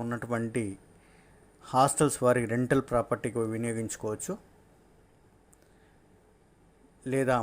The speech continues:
మంచి కన్‌స్ట్రక్షన్ పరంగా కూడా ఉపయోగపడేటువంటి ప్రాపర్టీ ఇది. ఈ విధమైన ఫార్టీ ఫీట్ రోడ్ ఫేసింగ్‌తో ఉంటుంది.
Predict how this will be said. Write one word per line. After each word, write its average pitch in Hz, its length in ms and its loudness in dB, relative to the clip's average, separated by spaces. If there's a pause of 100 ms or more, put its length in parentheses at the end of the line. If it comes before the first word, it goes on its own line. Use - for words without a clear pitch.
(140)
మంచి 127 320 0 (1300)
కన్‌స్ట్రక్షన్ 135 520 -2
పరంగా 127 400 2
కూడా 151 160 6 (760)
ఉపయోగపడేటువంటి 113 1000 2 (2500)
ప్రాపర్టీ 123 460 -2
ఇది. 165 120 -6 (1000)
ఈ 123 120 0
విధమైన 143 320 4 (140)
ఫార్టీ 135 340 8
ఫీట్ 131 260 2
రోడ్ 120 220 6
ఫేసింగ్‌తో 117 420 2 (100)
ఉంటుంది. 120 360 0